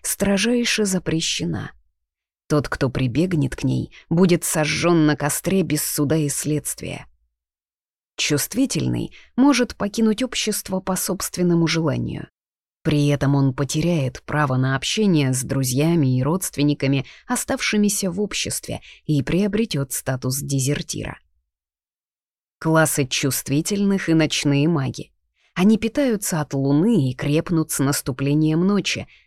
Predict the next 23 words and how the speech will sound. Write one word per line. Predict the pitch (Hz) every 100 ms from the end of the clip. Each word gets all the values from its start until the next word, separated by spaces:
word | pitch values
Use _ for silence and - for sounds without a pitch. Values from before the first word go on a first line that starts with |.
| _
звёзды — | 147 143 202 233 180 98 - _ _
их | 131 127
проводники. | - 131 127 127 147 - - - _ _ _ _ _ _ _ _ _
Дневные | 143 170 247 269 254 196 175
маги. | 175 170 - - _ _ _ _
Их | 151 139
сила | - - 143 143 139
идёт | 131 131
от | 139 -
солнца. | - 147 - - - - _ _ -
Заветное | 143 160 165 165 160 151
время — | 156 156 175 151
день, | 101 151 190 107 - - -
главный | 151 175 220 220 214
союзник — | 208 175 147 135 135 147 - - _ _
свет. | - - 120 101 - - _ _ _ _ _ _ _
Чувствительные | - 165 151 - 135 139 143 135 139 139 135
земли. | 127 127 147 180 165 - _ _ _
Сила | - - 240 214
их | 196 170 156
идёт | 143 165
от | 143 120
земли. | - 127 139 170 -